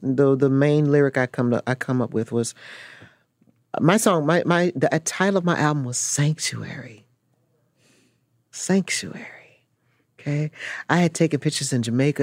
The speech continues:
at a church, and it wasn't about, it wasn't God. I mean, it wasn't, like,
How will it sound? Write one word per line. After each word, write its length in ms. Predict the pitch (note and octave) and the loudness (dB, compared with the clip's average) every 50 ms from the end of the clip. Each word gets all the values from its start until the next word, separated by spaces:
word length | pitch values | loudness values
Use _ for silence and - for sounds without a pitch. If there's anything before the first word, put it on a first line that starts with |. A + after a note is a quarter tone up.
| A#2 G#2 | 4 4
at 80 | G#2 | 4
a 80 | - F#2 | 2 0
church, 600 | - - - - C3 C#3+ C#3+ C3+ - - - - | -2 -4 -2 0 2 4 4 4 2 0 -4 -4
and 160 | G#2+ C2+ F#2 | -2 0 0
it 80 | A#2+ C#3 | 2 4
wasn't 220 | F3 F#3+ F3+ F#3 | 4 4 4 2
about, 240 | F3+ E3 C#3+ A#2+ A#2 | 4 4 4 4 4
it 40 | C#3+ D3+ | 2 2
wasn't 260 | F3 F#3 E3 C3 G#2 | 2 2 2 2 0
God. 400 | - G#2 A2+ C3 C#3+ D#3+ D3+ - | 2 2 4 4 2 2 0 -2
I 60 | A#2+ | 0
mean, 160 | C#3+ D3 C#3+ | 2 2 2
it 60 | D3 | 2
wasn't, 240 | D#3 E3 C#3+ C#3+ C#3 | 2 2 2 0 0
like, 200 | C3+ B2 A2+ A#2 | 0 0 0 0